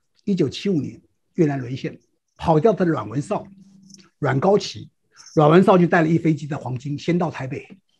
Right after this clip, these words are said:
后来到巴黎。阮高旗呢，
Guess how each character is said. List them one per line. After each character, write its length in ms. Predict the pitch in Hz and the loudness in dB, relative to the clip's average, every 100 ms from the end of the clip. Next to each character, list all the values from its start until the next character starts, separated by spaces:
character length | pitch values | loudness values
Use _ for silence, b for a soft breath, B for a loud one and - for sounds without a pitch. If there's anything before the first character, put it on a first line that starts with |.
| _ _ | _ _
后 80 | 160 | -8
来 60 | |
到 120 | 143 135 | -6 -4
巴 200 | 135 147 | -6 -8
黎。 180 | - _ _ B B B B - | -14 _ _ B B B B 2
阮 200 | 151 156 | 4 6
高 180 | 233 | 6
旗 220 | 254 - 165 | 4 2 2
呢， 220 | 180 | 2